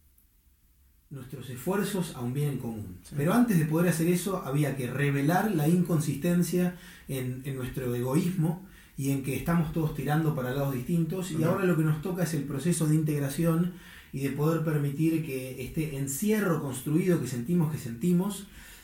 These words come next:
Speaker 1: eh, nos lleve a ir para adentro y a realizar en nuestra propia naturaleza el desbalance en el que vivíamos con el resto de la naturaleza. Si nosotros podemos usar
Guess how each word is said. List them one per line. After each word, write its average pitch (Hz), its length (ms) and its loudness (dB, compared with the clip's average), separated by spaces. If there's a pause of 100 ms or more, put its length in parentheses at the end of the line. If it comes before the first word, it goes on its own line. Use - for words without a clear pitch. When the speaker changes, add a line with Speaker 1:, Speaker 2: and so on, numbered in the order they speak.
(160)
Speaker 1:
eh, 127 300 -6
nos 127 180 -2
lleve 175 380 4
a 143 280 0
ir 151 160 0
para 147 200 -2
adentro 170 680 2
y 131 180 -6
a 123 120 -4
realizar 131 560 -4
en 139 120 0
nuestra 120 640 -6
propia 180 340 0
naturaleza 147 800 -2 (180)
el 143 120 -4
desbalance 160 540 4
en 156 60 2
el 139 60 -2
que 139 160 -2
vivíamos 147 420 2
con 123 120 -6
el 120 80 -6
resto 135 180 -6
de 127 80 -6
la 120 60 -6
naturaleza. 120 480 -6 (500)
Si - 140 -2
nosotros 190 400 2
podemos 160 640 2 (120)
usar 170 640 0